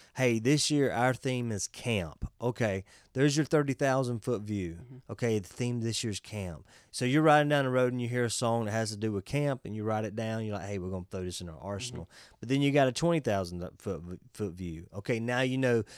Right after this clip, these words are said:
Speaker 1: the theme is camp, but now you gotta start planning out the sessions
Speaker 2: Mm-hmm.
Speaker 1: and getting down, uh, what songs you're gonna do.
Speaker 2: Yep.
Speaker 1: And then you get down to the ten thousand foot view. You actually can see the kids.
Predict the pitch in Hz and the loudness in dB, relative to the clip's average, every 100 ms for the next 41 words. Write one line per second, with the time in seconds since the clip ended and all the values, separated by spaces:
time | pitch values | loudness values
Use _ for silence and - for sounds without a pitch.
0 | - - 113 143 139 131 113 - - 170 | -12 -6 -2 2 4 4 0 -2 0 4
1 | 175 117 95 - - _ _ 113 110 120 | 4 4 2 -4 -4 _ _ -6 -2 2
2 | 143 156 139 127 117 117 113 107 107 - | 4 4 4 2 0 0 0 0 -2 -4
3 | 101 - 107 - 113 110 107 101 - 87 | -4 0 -2 -2 -2 -2 -2 -6 -8 -8
4 | - 104 95 80 95 - - 120 120 - | -6 -6 -6 -8 -10 -12 -10 -14 -16 -8
5 | 104 107 120 104 107 110 110 107 101 98 | -6 -2 -2 -2 -2 -2 -2 -2 -4 -4
6 | 101 98 110 110 - 117 110 104 98 101 | -4 -2 -2 0 0 -2 -2 -4 -6 -6
7 | 98 92 98 98 92 - 107 _ 107 120 | -6 -4 -2 -2 -4 -10 -18 _ -6 -4
8 | 120 120 123 - 123 117 113 107 104 - | -2 0 -2 0 2 4 2 0 -2 2
9 | 170 190 190 147 135 123 117 107 120 82 | 4 4 2 0 0 -2 -4 -6 -6 -6
10 | 104 113 110 104 - - - - 107 120 | -4 -2 -2 -4 -8 -18 -20 -8 -2 -2
11 | 113 - 101 - 90 85 - - - 143 | -2 -4 -8 -8 -4 0 2 4 6 6
12 | 139 120 - 107 - 117 107 98 - | 4 0 -4 -8 -4 0 0 -2 -6